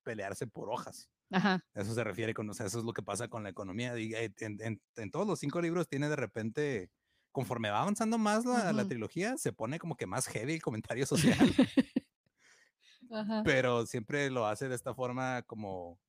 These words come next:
Speaker 1: como bien a-, así es, siempre se va a lo absurdo, se va a lo cómico.
Speaker 2: Sí, pues es que en realidad todos esos pleitos son,
Speaker 1: Ujú.
Speaker 2: o sea, si los ves ya desde un punto de vista así
Speaker 1: Sí.
Speaker 2: fuera, ¿no?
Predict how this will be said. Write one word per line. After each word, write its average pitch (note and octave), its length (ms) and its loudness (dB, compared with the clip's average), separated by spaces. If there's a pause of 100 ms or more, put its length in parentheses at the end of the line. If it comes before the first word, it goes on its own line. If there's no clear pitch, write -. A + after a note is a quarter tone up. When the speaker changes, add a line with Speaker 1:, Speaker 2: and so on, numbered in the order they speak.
(600)
Speaker 1:
como G#2+ 220 -6
bien G#2 200 -4
a-, A2+ 160 -6
así G#2+ 200 -6
es, A2 120 -8 (120)
siempre A2 260 -8
se B2 80 -4
va G2+ 100 -6
a - 20 -6
lo A2+ 80 -4
absurdo, A#2 400 -6
se G#2 80 -8
va F#2 100 -6
a - 20 -10
lo G#2 100 -10
cómico. A2 440 -12 (240)
Speaker 2:
Sí, C4 360 -4
pues C4+ 160 6
es D4 140 2
que F4+ 180 0
en D#4+ 60 -2
realidad C#4 460 4
todos D#4 220 0
esos E4+ 180 0
pleitos C#4+ 360 -4
son, C#4+ 500 -2 (360)
Speaker 1:
Ujú. D#3 380 -2
Speaker 2:
o G#3 100 -6
sea, F#3 220 -2
si F#3 140 -10
los E3+ 220 -4
ves F#3 220 4
ya A#3 200 4
desde A#3 300 2
un G3 220 2
punto G#3 240 0
de A3 80 4
vista F#3+ 840 0 (760)
así D3 320 -10
Speaker 1:
Sí. - 60 -20 (140)
Speaker 2:
fuera, F3 300 2
¿no? F#3+ 260 -4